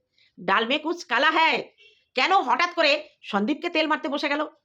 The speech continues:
কারণ তো নিশ্চয়ই একটা আছে, যে কোনো একটা কারণ আছে। হয়তো কোনো একটা দিকতে হয় সন্দীপকে কোনো প্যাচে ফেলার চেষ্টা করছে, আর না হলে সন্দীপকে তেল মেরে সন্দীপের পজিটিভ ভিডিও, পজিটিভ ওয়েতে নেগেটিভ বলার চেষ্টা করছে,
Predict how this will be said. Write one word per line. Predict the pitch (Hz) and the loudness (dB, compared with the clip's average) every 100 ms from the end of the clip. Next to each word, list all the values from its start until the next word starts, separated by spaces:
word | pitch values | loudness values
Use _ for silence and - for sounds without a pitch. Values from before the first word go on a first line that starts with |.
| _ _ _ | _ _ _
কারণ | - 175 254 | -2 2 2
তো | 294 | 0
নিশ্চয়ই | 269 - 226 185 | -4 -4 -4 -4
একটা | - 190 | -4 -6
আছে, | 110 - - - _ - | -6 -10 -12 -16 _ -10
যে | 262 | -6
কোনো | 403 | -2
একটা | 359 254 | -2 -2
কারণ | 196 165 139 | -4 -4 -6
আছে। | - - _ _ _ _ _ _ _ _ - | -14 -20 _ _ _ _ _ _ _ _ -2
হয়তো | 277 277 202 - _ _ _ _ _ _ _ _ _ | 0 0 -2 -6 _ _ _ _ _ _ _ _ _
কোনো | 294 392 | -2 0
একটা | 392 392 | 0 0
দিকতে | 302 320 254 - - _ _ _ _ _ _ _ _ _ _ | -2 2 2 2 -2 _ _ _ _ _ _ _ _ _ _
হয় | 277 403 | 0 0
সন্দীপকে | 440 359 370 370 349 349 - | 2 0 0 0 0 0 -2
কোনো | 262 269 262 - _ | 0 0 -2 -8 _
প্যাচে | 285 311 | 0 2
ফেলার | 330 359 359 | 2 2 2
চেষ্টা | 359 359 | 0 0
করছে, | 349 359 370 - _ - | 2 2 0 -4 _ -4
আর | 208 | 0
না | 220 240 | 2 2
হলে | 285 254 285 - _ _ _ | 2 0 -2 -8 _ _ _
সন্দীপকে | - 214 254 285 | -4 -2 -2 -4
তেল | 277 240 262 | 0 2 4
মেরে | 254 220 240 - _ - | 2 0 -2 -10 _ -10
সন্দীপের | 226 220 254 302 | -4 -2 -2 -2
পজিটিভ | 302 233 226 | -2 -2 -4
ভিডিও, | 202 202 285 - _ _ | -6 -8 -8 -10 _ _
পজিটিভ | 214 269 359 285 | -2 0 0 0
ওয়েতে | 262 254 | 0 0
নেগেটিভ | 320 220 226 196 | -2 -4 -6 -4
বলার | 180 160 | -4 -6
চেষ্টা | 151 - | -10 -14
করছে, | 139 - | -18 -20